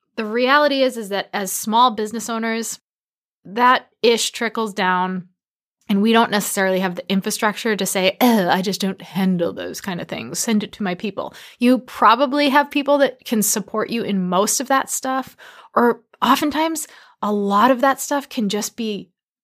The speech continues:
totally washed away. Like, the crap that you think is vital and is taking up so much of your time, when you really sit with it and you see that it's truly a level four, it can maybe even get a giant X through it.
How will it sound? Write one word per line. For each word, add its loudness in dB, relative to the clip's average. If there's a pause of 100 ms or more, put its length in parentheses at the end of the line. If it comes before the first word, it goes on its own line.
(160)
totally 2 (120)
washed 2
away. -6 (280)
Like, 2 (240)
the 2
crap 0
that -6
you 2
think -6 (380)
is 2
vital 4
and 2
is -4
taking -4
up -6
so -6
much -6
of -8
your -4
time, -2
when 2
you 0
really 4
sit -2
with -4
it 2
and 0
you 0
see 0
that 4
it's -2
truly 0
a 2
level 0
four, 0 (320)
it -12
can 0 (680)
maybe 4
even 2
get 2
a -2
giant 0
X -4
through -8
it. -12